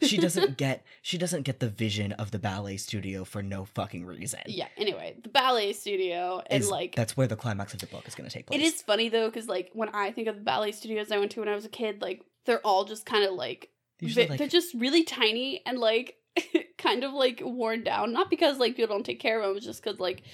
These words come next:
Speaker 1: you
Speaker 2: Mm-hmm.
Speaker 1: don't need much to have, like, a ballet studio. <laughs>
Speaker 2: Mm-hmm.
Speaker 1: Like <laughs>
Speaker 2: The ones I went to were always, like, essentially in strip malls, and it was just, like, a big room in a strip mall with, like,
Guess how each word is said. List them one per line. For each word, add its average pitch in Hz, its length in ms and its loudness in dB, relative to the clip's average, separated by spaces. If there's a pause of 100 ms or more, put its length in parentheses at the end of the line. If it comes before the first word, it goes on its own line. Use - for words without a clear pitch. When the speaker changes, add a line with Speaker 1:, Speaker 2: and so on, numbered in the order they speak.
(140)
Speaker 1:
you 117 80 -4
Speaker 2:
Mm-hmm. - 40 0
Speaker 1:
don't 330 200 6
need 233 360 0
much - 420 -2
to 226 80 2
have, 208 200 0
like, 202 120 -2
a 196 40 -4
ballet - 320 -2
studio. - 320 -8
<laughs> - 40 4
Speaker 2:
Mm-hmm. - 140 2
Speaker 1:
Like 254 480 2
<laughs> 339 560 2
Speaker 2:
The 151 60 -4
ones 185 300 -4
I 113 140 -2
went 131 200 -2
to 117 120 -4
were 104 200 -6
always, 104 400 -6
like, 95 320 -8 (640)
essentially 120 600 0
in 104 140 -4
strip - 340 -2
malls, 60 580 -6 (460)
and 117 100 0
it 113 100 -2
was 113 120 -4
just, 104 320 -4
like, 95 340 -6 (760)
a 123 80 0
big 110 360 0
room 104 420 -6
in 104 140 -8
a 95 60 -8
strip - 320 -6
mall 90 460 -6
with, 101 200 -10
like, 92 240 -8